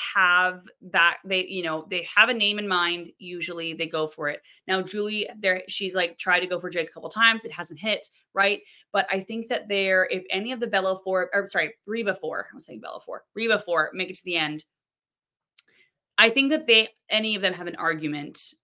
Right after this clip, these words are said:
for, like, out strategizing people. Um, the one thing I will say, if, if, if Emily gets to Final Tribal Council, I just wanna say her jury management is beautiful.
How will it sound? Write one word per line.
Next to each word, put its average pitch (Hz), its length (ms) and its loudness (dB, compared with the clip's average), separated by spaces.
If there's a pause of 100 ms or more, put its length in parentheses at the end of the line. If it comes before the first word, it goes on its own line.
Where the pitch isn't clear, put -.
(680)
for, 170 800 4
like, 160 360 -4
out 165 300 0
strategizing 196 720 0
people. 262 420 -8 (400)
Um, 196 180 4 (180)
the 233 120 8
one 269 220 6
thing 311 120 6
I 277 80 2
will 226 100 -4
say, 165 280 4
if, - 300 -4
if, 190 180 -2
if 226 280 2
Emily 233 340 0
gets 202 180 -2
to 190 80 -10
Final 175 200 0
Tribal 175 200 -6
Council, 175 480 -2 (320)
I 202 100 10
just 233 100 4
wanna 339 120 0
say 302 120 0
her 277 140 2
jury 175 300 0
management 247 640 -2
is 196 200 -2
beautiful. - 640 -10